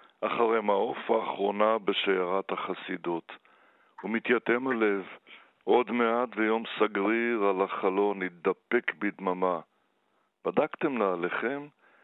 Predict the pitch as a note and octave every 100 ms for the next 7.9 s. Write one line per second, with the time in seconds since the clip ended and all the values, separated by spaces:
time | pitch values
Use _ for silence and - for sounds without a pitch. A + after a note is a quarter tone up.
0 | _ _ A2 G#2+ C#3+ - C3 A2+ G2 F2+
1 | F2 F2 - B2 C#3 C3+ - _ - -
2 | E3+ F#3+ D3+ _ _ _ F#2+ - A2+ A2+
3 | - F2+ F#2 - F#2 F2 D#2+ E2+ D#2+ D2
4 | - _ _ _ _ _ _ _ _ F2
5 | F2+ F#2+ _ B2 D3+ E3+ F3 - E3+ D3+
6 | D3 A#2+ - C#3 D3+ D3 - - - G2+
7 | - B2+ - A#2 F2+ G2 A#2+ A2+